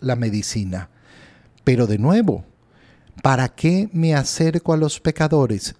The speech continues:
No para decirles que están muy bien, sino para poder llegar a ellos con la medicina de la misericordia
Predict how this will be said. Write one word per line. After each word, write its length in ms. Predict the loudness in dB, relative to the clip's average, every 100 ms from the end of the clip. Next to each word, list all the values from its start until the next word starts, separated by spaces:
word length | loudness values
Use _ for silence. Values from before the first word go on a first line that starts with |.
| -4
No 540 | 0 2 2 0 -2 -6
para 240 | -2 0 2
decirles 760 | 0 0 -2 0 0 -2 -4
que 140 | -4 -4
están 480 | -2 -2 -2 -4 -10 -4
muy 240 | 0 2
bien, 420 | 2 2 0 -2 -10 _ _ _ -20 -18 -14 -12
sino 640 | -6 0 2 4 4 2 -2 -2
para 320 | 0 0 0
poder 460 | 0 2 2 2 -4 -10
llegar 560 | -2 0 2 2 0 -2 _
a 160 | 0 2
ellos 580 | 4 2 2 -2 -2 -10 _
con 400 | 2 4 4 4
la 100 | 2
medicina 800 | 4 4 2 0 2 4 4 2 -2 -14 -12 2
de 160 | 4
la 160 | 4 2
misericordia 1200 | 4 4 2 2 0 0 2 4 4 4 2 0